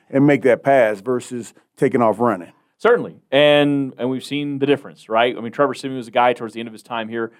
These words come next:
Speaker 2: with the Broncos, really struggled with just feeling pressure, even when it wasn't necessarily there. There's a trust to your offensive line, though, that comes with that. Like, to know that they're,
Speaker 1: Definitely.
Speaker 2: they're doing their job. And Russell Wilson, I think some of the quarterback hits he's probably taken, some of the sacks he's taken,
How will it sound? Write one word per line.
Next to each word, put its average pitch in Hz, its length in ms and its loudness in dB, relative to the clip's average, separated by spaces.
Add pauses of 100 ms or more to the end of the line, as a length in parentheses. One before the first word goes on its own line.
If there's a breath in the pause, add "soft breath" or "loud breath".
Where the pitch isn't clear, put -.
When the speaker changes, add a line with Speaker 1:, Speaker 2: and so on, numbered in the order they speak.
(140 soft breath)
Speaker 2:
with 123 80 -16
the 104 80 -14
Broncos, 143 560 4
really 120 180 -2
struggled 123 540 -4
with 110 160 -6
just - 240 -18
feeling 123 420 -10 (220 soft breath)
pressure, 120 420 -4
even 104 180 -14
when 110 120 -8
it 107 100 -8
wasn't 110 260 -10
necessarily 107 580 -6
there. 113 260 -2 (180 soft breath)
There's 202 140 2
a 214 40 -2
trust 196 340 2
to 180 40 -10
your 156 100 4
offensive 147 400 0
line, 123 260 0
though, 107 100 -2
that 98 120 -4
comes 113 220 -8
with 90 120 -18
that. 71 240 -12 (260)
Like, 123 160 2
to 143 80 -2
know 143 240 4
that 127 140 4
they're, 135 180 4
Speaker 1:
Definitely. 127 100 -12
Speaker 2:
they're 135 140 4
doing 131 300 -6
their 120 200 2
job. 98 460 -2 (400)
And 135 100 -2
Russell 196 280 2
Wilson, 214 380 2
I 151 120 0
think 190 360 -6
some 147 140 -8
of 185 60 -2
the 214 40 0
quarterback 190 480 2
hits 147 280 0
he's 165 120 -8
probably - 300 -2
taken, 156 400 -4
some 135 140 -18
of 131 40 -14
the 139 60 -12
sacks - 400 2
he's 143 100 -14
taken, 143 480 -8